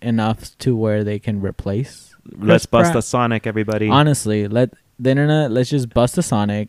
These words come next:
Speaker 1: and make them go back and reshoot all of his fucking voice.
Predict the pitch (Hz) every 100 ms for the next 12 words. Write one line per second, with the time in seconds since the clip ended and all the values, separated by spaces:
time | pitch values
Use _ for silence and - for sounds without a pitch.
0 | - 113 113 107 113 113 127 120 110 110
1 | 98 95 104 98 110 98 110 - - 120
2 | - 107 104 110 113 - 101 107 107 101
3 | 101 101 113 -